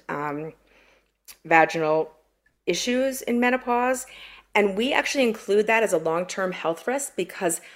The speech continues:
unlike some of the other symptoms that may dissipate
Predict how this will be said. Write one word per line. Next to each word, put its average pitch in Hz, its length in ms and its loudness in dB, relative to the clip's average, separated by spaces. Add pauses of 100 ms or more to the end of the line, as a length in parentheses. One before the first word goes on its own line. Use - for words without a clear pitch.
(260)
unlike 311 340 2
some 240 180 2
of 208 60 0
the 190 120 2
other 180 200 6
symptoms 226 680 0
that - 180 2
may 170 540 2
dissipate 277 640 2